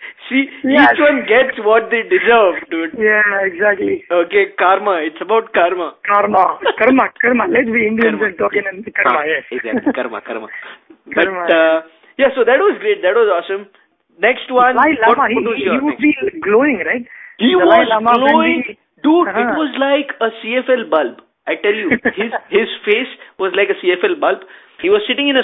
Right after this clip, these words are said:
Speaker 1: Scorpio and
Speaker 2: Mm-hmm.
Speaker 1: just waving at us while passing by. He passed us by, like, at, at something like, you know, twenty, thirty kilometers per hour. So I got a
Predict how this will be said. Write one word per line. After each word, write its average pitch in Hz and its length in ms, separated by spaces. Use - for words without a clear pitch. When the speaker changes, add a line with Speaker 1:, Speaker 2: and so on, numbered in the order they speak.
Speaker 1:
Scorpio 196 640
and 185 320
Speaker 2:
Mm-hmm. 214 160
Speaker 1:
just 202 160
waving 175 400
at 160 160
us 170 220
while 160 240
passing 147 320
by. 143 180
He 233 80
passed 226 340
us 220 160
by, 220 160
like, 202 240
at, 170 340
at 156 160
something 170 260
like, 175 240
you 151 140
know, 165 140
twenty, 156 460
thirty 147 280
kilometers 143 460
per 143 120
hour. 127 180
So 156 100
I 151 100
got 190 180
a 196 80